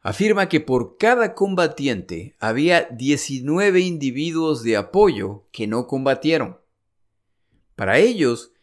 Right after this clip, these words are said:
la guerra es un recuerdo muy distinto. Hace una distinción además con la guerra en Europa o en África.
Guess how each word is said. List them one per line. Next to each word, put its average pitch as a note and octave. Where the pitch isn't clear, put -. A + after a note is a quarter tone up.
la A2
guerra G3
es G3+
un G#3
recuerdo F3
muy C3
distinto. C#3
Hace A#2
una D#3+
distinción C#3+
además D#3+
con D#3
la A#2
guerra D3+
en C#3
Europa C3
o B2+
en C3
África. C3